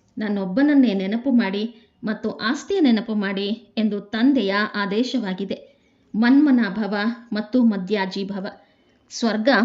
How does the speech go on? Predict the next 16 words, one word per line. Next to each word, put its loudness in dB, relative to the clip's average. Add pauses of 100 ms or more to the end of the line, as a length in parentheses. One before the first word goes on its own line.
(340)
ವಿಷ್ಣುಪುರಿಯಾಗಿದೆ, -2 (540)
ಇದು 2
ರಾವಣಪುರಿಯಾಗಿದೆ. -2 (180)
ಶಾಂತಿಧಾಮ, 0 (120)
ಸುಖಧಾಮ -4 (560)
ಮತ್ತು 4
ದುಃಖಧಾಮ 2 (360)
ಇದೆಲ್ಲವನ್ನೂ 2
ತಂದೆಯೇ 0
ತಿಳಿಸ್ತಾರೆ. -4 (580)
ತಂದೆಯ 4
ನೆನಪು 0
ಮಾಡುವುದರಿಂದ 0 (500)
ಅಂತ್ಯಮತಿ 0
ಸೋಗತಿ -4
ಆಗ್ತದೆ. -6